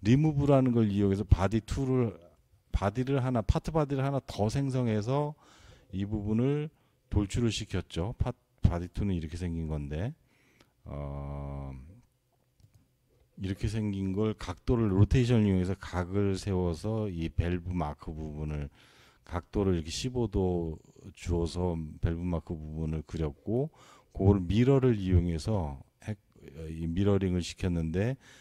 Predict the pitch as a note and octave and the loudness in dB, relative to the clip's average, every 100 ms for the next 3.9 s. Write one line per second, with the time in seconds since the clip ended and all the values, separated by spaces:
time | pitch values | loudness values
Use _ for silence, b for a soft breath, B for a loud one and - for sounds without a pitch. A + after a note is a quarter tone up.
0 | B - G2 A2+ A2 G#2+ G2+ G2+ G2+ F#2 | B -2 4 6 4 2 -2 -6 -6 -2
1 | B2+ A2 D2+ - b b b b b - | 0 0 -2 -8 b b b b b -4
2 | A2 C3 C#3 C3+ C3 A2 - G2 A#2+ A#2 | -2 0 2 4 4 2 0 2 4 6
3 | G#2+ G#2 G2 F#2+ F#2+ F#2 - F#2+ F2+ | 6 4 2 -2 2 0 2 0 0